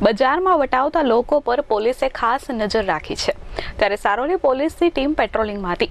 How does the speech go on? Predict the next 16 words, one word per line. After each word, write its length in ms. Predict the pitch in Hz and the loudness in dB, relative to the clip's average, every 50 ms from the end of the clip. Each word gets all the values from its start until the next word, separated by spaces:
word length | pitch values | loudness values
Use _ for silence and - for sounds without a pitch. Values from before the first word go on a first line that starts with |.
| - - - | -4 -4 -4
આ 60 | 202 | 0
દરમિયાન 520 | 196 214 208 226 240 233 214 202 220 254 | 2 2 0 0 0 -2 -2 0 0 2
બાતમીના 400 | 220 190 185 - - 226 254 277 | 0 0 0 -2 -6 -4 -2 0
આધારે 360 | 269 - 202 208 220 226 240 247 | 0 0 0 0 0 0 0 0
નકલી 360 | 233 196 180 - 233 262 311 | -2 -4 -2 0 0 0 0
નોટો 300 | 277 240 226 - 240 226 | 0 0 0 0 -2 -2
સાથે 340 | - - 226 220 - 254 240 | 0 0 -2 0 0 -2 0
બે 260 | 220 233 247 285 285 | 2 2 2 2 0
ઈસમોને 480 | 240 - - 233 233 220 220 226 247 | -2 -2 -4 -2 -2 -2 0 0 0
ઝડપી 280 | 240 - 226 208 208 202 | 0 0 0 0 -2 -4
પાડ્યા 360 | - - 165 160 160 151 147 | -6 -6 -6 -6 -6 -6 -2
છે. 200 | - - - - - - - - - - - - - | 0 0 0 -2 -4 -8 -14 -10 -10 -8 -8 -4 0
પોલીસે 400 | - 285 294 294 311 339 - 359 | 2 2 2 2 0 0 0 -2
ફારૂક 480 | 339 - - 269 254 269 - - - 285 | 0 0 0 2 2 0 -2 -4 -4 0
બિસ્મિલ્લા 520 | 240 233 240 - - 262 247 247 262 247 | 0 0 -2 0 -2 -4 -2 0 0 0
બેગ 400 | 254 208 202 202 196 214 233 233 | 0 0 0 0 2 0 0 0